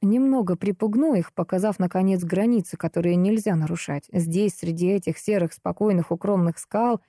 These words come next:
вдали от взглядов Орфа, Лина и Плиниуса, я чувствую себя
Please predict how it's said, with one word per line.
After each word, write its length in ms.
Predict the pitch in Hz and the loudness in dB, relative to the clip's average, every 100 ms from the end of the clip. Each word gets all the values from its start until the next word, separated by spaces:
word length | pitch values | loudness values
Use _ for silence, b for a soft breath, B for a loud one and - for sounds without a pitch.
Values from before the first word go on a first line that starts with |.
| b b | b b
вдали 320 | 262 226 269 254 | -8 -2 0 2
от 140 | 202 | 0
взглядов 500 | 175 190 208 175 160 | -2 0 0 0 -2
Орфа, 520 | 185 202 220 - 160 - - | -2 0 0 -4 -14 -10 -2
Лина 460 | 180 233 214 165 | 2 2 2 2
и 180 | 175 190 _ _ _ _ _ | -2 -4 _ _ _ _ _
Плиниуса, 680 | - 269 277 220 170 - - - | -4 0 2 2 0 -4 -10 -6
я 320 | - 180 196 185 | 0 0 2 0
чувствую 400 | - 202 190 185 | -2 -4 0 0
себя 380 | 208 180 175 | 0 2 0